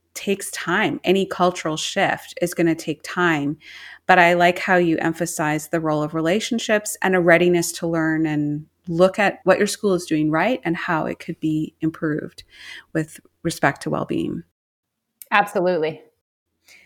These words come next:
Speaker 1: Teachers and students are only two parts of a school community. We've mentioned a little bit about the others that are involved. How can we include parents, staff, community partners, and others in promoting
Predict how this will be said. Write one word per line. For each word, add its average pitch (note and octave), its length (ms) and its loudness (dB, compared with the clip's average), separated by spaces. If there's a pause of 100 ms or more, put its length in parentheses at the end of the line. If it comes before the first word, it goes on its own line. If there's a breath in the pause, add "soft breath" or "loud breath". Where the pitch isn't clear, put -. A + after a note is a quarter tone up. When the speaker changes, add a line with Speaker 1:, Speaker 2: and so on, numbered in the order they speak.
(240 soft breath)
Speaker 1:
Teachers G4+ 400 4
and G#4+ 120 2
students F#3+ 640 2
are G3 340 6
only A3 220 0
two C4+ 240 0
parts - 540 -2
of G3 120 0
a F#3 100 0
school F3+ 280 -2
community. F3+ 680 0
We've G3+ 200 -4
mentioned E3 400 -4
a E3 40 -4
little A#3+ 220 -2
bit F3+ 160 0
about D#3+ 380 -2
the D#3+ 120 -4
others E3 300 -2
that D#3+ 140 -8
are D#3+ 120 -6
involved. D#3+ 560 -6
How - 220 0
can F#4+ 180 2
we D4 240 6
include F#3+ 720 -2
parents, A3 580 -2
staff, G3 600 2
community G3 380 0
partners, E3+ 580 0
and D#3 160 0
others F3+ 680 0 (360 loud breath)
in G3 160 2
promoting E3+ 680 2